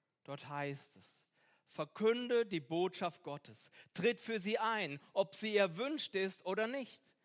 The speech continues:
Decke Schuld auf, weise zurecht, ermahne und ermutige. Und lass dabei nicht an der nötigen Geduld und an der gründlichen Unterweisung fehlen. Denn es kommt eine Zeit,"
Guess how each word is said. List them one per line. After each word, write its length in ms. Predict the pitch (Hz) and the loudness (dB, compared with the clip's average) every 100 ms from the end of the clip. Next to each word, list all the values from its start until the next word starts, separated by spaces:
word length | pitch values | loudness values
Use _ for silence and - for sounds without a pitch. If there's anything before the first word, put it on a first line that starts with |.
| _ _ | _ _
Decke 240 | 220 226 254 | 4 4 2
Schuld 420 | - 247 254 - | 2 2 2 0
auf, 440 | 208 240 214 143 - | 0 2 0 -2 2
weise 380 | 214 254 226 | 4 4 -2
zurecht, 580 | - 214 214 240 208 - - - | -8 -4 0 0 -2 -12 -18 -2
ermahne 540 | 202 190 208 233 247 220 | 2 4 4 4 2 0
und 160 | 202 | 0
ermutige. 800 | 202 196 226 247 - 160 127 113 _ _ _ _ _ _ _ | 0 0 -4 -6 -8 -8 -8 -12 _ _ _ _ _ _ _
Und 200 | 156 139 | -10 -2
lass 340 | 147 190 - - | 0 0 -2 -6
dabei 380 | 151 151 151 | -6 -2 -2
nicht 480 | 151 147 190 196 - | -2 -4 -4 -6 -10
an 100 | 151 | -8
der 120 | 143 | -6
nötigen 540 | 143 156 185 185 156 135 | -6 -4 -4 -6 -8 -10
Geduld 640 | 135 147 170 196 208 196 | -8 -2 2 2 2 -2
und 200 | - 143 | -10 -8
an 100 | 139 | -4
der 120 | 135 | -6
gründlichen 600 | 131 151 175 190 175 156 | -8 -8 -8 -6 -8 -8
Unterweisung 720 | 139 131 117 123 135 143 151 143 | -10 -8 -6 -2 -4 -4 -10 -14
fehlen. 540 | - 147 131 104 110 _ _ - - | -12 -10 -10 -14 -20 _ _ -20 -2
Denn 140 | 170 190 | 0 2
es 160 | 175 | 0
kommt 320 | 196 220 247 | 2 0 2
eine 200 | 214 190 | 0 0
Zeit," 640 | 180 226 220 190 226 - | 0 2 2 2 0 -4